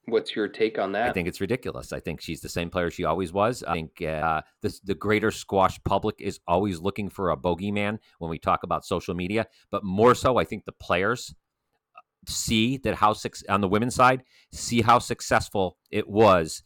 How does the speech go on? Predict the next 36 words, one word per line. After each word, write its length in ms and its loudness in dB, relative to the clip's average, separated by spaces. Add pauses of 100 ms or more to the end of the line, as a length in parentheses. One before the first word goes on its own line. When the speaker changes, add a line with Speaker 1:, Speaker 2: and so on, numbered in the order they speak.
(240)
Speaker 2:
to 100 -2
demonize 520 0
Mustafa 480 0
Sal 400 2
and 100 -10
how 200 0
it 100 -12
turned 300 -6
the 40 -2
refs 280 0
against 320 -6
him, 180 -2 (240)
how 220 2
it 100 -8
turned 240 -4
in 80 -8
some 220 -4
ways 180 -2
the 80 -8
P 180 -4
S 140 -4
A 80 -2
Tour 280 0
against 300 -6
him, 120 -6 (180)
and 100 -10
how 140 0
it 80 -10
certainly 400 -4
t-, 180 -16 (240)
uh, 200 -2 (120)
turned, 360 -2 (300)
for 100 -6
the 100 0
most 380 2
part, 260 -2